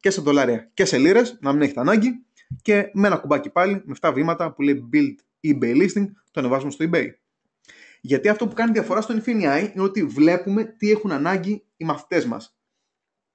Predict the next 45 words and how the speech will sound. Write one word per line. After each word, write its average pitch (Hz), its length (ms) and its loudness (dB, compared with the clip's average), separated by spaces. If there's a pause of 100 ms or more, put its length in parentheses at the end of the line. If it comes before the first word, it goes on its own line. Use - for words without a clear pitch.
(460)
Βλέπουμε 170 300 2
τι 180 80 -2
έχουν 170 140 -4
ανάγκη 156 440 2 (180)
οι 147 140 0
άνθρωποι 160 260 2
που 156 60 -6
μας 135 120 -6
εμπιστεύονται 180 420 -2
εδώ 185 100 2
και 190 60 -4
τόσο 170 180 -8
καιρό, 165 320 2
που 160 240 -10
θέλουν 170 200 -2
να 147 80 0
αναπτύξουν 190 360 -4
τις 180 100 -8
επιχειρήσεις 175 520 0
τους 226 240 -6 (280)
και 156 120 -4
τι 185 140 -4
ανάγκες 180 340 -2
έχουν 202 300 0 (200)
για 139 120 -4
να 135 100 -2
κάνουμε 185 260 -4
τη 170 100 -10
δουλειά 143 300 -2
τους - 120 -16
πιο 185 120 -8
κερδοφόρα 170 800 -2 (240)
και 147 160 0
λιγότερο 147 580 -2
χρονοβόρα. 139 760 -2 (380)
Δεν 160 180 0
χρειάζεται, 170 380 0
λοιπόν, 143 260 2
να 170 80 0
είστε - 500 -6
ώρες, 190 680 4
αυτό 147 200 -8
που 143 80 -6
ακούω 139 180 -8
συνέχεια, 160 540 -8